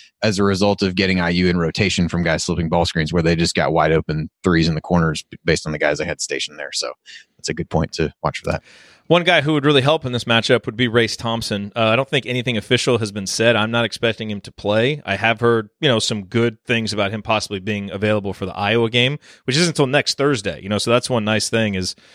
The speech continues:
Speaker 2: Indiana has obviously had, uh, you know, some time off to kind of rest and hopefully improve themselves. Last question, Coach, do you have a gut feeling either way on this one?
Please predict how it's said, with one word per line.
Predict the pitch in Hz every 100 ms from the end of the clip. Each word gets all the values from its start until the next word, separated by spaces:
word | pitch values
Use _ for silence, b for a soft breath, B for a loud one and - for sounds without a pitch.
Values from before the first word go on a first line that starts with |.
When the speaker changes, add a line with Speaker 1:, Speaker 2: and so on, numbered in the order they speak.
| b -
Speaker 2:
Indiana | 113 107 101
has | 101 101
obviously | 107 104 - 95
had, | 101 98 98 87
uh, | 101 95 95 92 -
you | - 104
know, | 90
some | - 92
time | - 113 98
off | 110 95 - -
to | 95
kind | - 107 87
of | 104
rest | 117 -
and | -
hopefully | 101 - 101
improve | 87 - 113
themselves. | 92 92 107 101 95 - b b b b b b b -
Last | 151 165 -
question, | 170 - 160 139 123 - _ -
Coach, | 143 151 -
do |
you | 143
have | 156
a | 127
gut | 147 -
feeling | 147 143 147 151 - 127
either | 135 131
way | 131 139
on | 135 139
this | 147 -
one? | 160